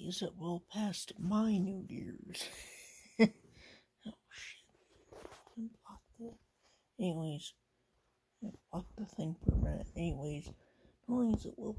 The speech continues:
past my New Year's, it is well past your New Year's. Apparently, uh,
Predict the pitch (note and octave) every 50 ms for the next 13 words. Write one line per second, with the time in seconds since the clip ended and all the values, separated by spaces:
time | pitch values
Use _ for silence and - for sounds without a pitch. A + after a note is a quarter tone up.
0 | - - A3 A3+ G#3+ - - - - - _ - - E3 F3+ G3 F#3 F3 F#3 E3
1 | D#3 D3+ D3 C#3+ - E3 F3 D3+ C3+ C3+ C3+ C#3 C#3+ E3 - - - - - -
2 | - - - - - - - - - G3+ G#3 A3 A3 F#3+ D3 - - - - -
3 | - - - - - - - - G#3 G#3+ - - - - A3 A#3+ A3 - - -
4 | - - A3 A3 A#3 A#3 A3 A3 - - E3 D3+ - - - - - - - -
5 | - - - - - - - - - - - - - - - - B3+ B3 - -
6 | - G#3 G#3+ G#3+ G3 - - A#3 G#3 A#3+ - - C#3+ C3+ C#3+ D3+